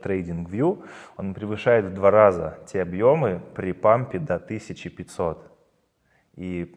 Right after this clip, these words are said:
вам вот такой же, тоже такой вопрос на размышление, что будет с ним через полгода-год.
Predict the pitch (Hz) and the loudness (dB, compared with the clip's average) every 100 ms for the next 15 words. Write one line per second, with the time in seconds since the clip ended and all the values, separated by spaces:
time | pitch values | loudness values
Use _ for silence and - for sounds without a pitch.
0 | _ 92 101 104 95 95 - - 90 - | _ -4 -2 -2 -4 -6 -8 -16 -16 -10
1 | 92 82 80 104 92 82 - - 92 82 | -12 -12 -10 -8 -8 -10 -16 -10 -10 -10
2 | - 92 - 85 82 78 76 - 85 85 | -10 -10 -10 -12 -12 -12 -16 -16 -14 -12
3 | 87 - 120 135 92 - 101 95 95 90 | -12 -6 -4 -4 -8 -8 -10 -6 -6 -8
4 | - 104 120 113 82 80 - 95 90 104 | -10 -10 -10 -10 -12 -14 -8 -6 -4 -4
5 | 90 85 90 78 | -4 -6 -6 -6